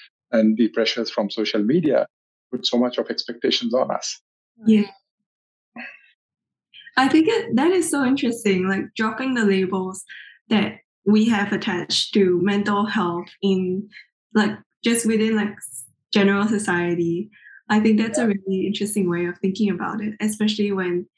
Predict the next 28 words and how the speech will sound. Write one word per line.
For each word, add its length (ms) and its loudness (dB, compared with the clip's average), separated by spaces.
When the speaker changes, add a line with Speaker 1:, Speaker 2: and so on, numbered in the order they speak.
Speaker 2:
these 220 4
labels 340 2
are 100 -2
the 140 -2
very 280 -2
things 320 -2
that 140 -6
are 160 -2
creating 560 0
negative 480 -4
mindsets 680 -2
and 320 -4
creating, 500 2
Speaker 1:
True. 100 2
Speaker 2:
like, 120 -2
friction 640 0
that 140 2
Speaker 1:
True. 240 4
Speaker 2:
is 180 -16
Speaker 1:
And, 160 4
you 80 6
know, 240 0
Speaker 2:
people 260 -4
from 240 0
talking 420 -2
about 340 -6
them, 280 2
right? 260 -2